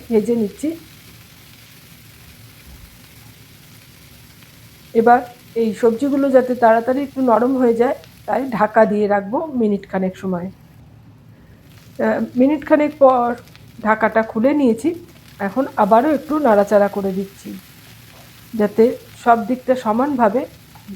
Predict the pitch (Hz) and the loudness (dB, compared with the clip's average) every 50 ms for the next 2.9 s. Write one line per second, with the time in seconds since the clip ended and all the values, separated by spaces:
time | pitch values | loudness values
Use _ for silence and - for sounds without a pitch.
0 | - - - - - - - - - 190 214 208 196 220 214 208 214 214 247 294 | -20 -20 -20 -20 -20 -20 -20 -10 -4 0 2 2 2 2 2 2 2 0 0 -2
1 | - - - - - - - - - - - - - - - - - 247 233 247 | -6 -14 -20 -20 -20 -20 -20 -20 -20 -20 -20 -20 -20 -20 -14 -4 2 4 4 4
2 | 247 - 247 240 262 320 349 277 - - - 233 233 240 240 214 220 | 4 4 4 4 4 2 0 -4 -8 -8 -8 -6 -4 0 0 0 0